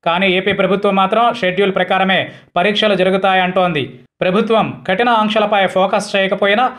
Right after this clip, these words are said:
కొన్ని ప్రాంతాల్లో ప్రజలే స్వచ్ఛందంగా లాక్‌డౌన్కు పిలుపునివ్వాల్సిన పరిస్థితి నెలకొంది. స్వయంగా ఏపీ డిప్యూటీ సీఎం సొంత నియోజకవర్గంలో లాక్‌డౌన్ ప్రకటించాయి వ్యాపార సంస్థలు. ఆంధ్రప్రదేశ్లో మళ్లీ లాక్‌డౌన్ తప్పేలా లేదు. ప్రస్తుతం నమోదవుతున్న కేసులు ఆందోళనకు గురిచేస్తున్నాయి.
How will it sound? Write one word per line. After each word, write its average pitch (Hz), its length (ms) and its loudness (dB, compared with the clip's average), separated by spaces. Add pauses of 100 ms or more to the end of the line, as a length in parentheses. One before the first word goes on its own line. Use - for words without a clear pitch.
(240)
కొన్ని 233 200 0
ప్రాంతాల్లో 233 580 0
ప్రజలే 185 500 0
స్వచ్ఛందంగా 196 680 -2
లాక్‌డౌన్కు 180 520 0
పిలుపునివ్వాల్సిన 180 720 -2
పరిస్థితి 180 380 -4
నెలకొంది. 165 580 -4 (100)
స్వయంగా 214 800 0
ఏపీ 208 400 0
డిప్యూటీ 208 360 0
సీఎం 214 380 0
సొంత 220 300 -2
నియోజకవర్గంలో 202 920 0
లాక్‌డౌన్ 202 500 0
ప్రకటించాయి 196 640 -2 (240)
వ్యాపార 196 360 0
సంస్థలు. 175 500 -2 (360)
ఆంధ్రప్రదేశ్లో 202 680 0
మళ్లీ 208 240 0
లాక్‌డౌన్ 208 640 0
తప్పేలా 202 300 0
లేదు. 196 300 0 (360)
ప్రస్తుతం 208 380 0
నమోదవుతున్న 208 560 2
కేసులు 214 600 0
ఆందోళనకు 214 480 2
గురిచేస్తున్నాయి. 196 760 -2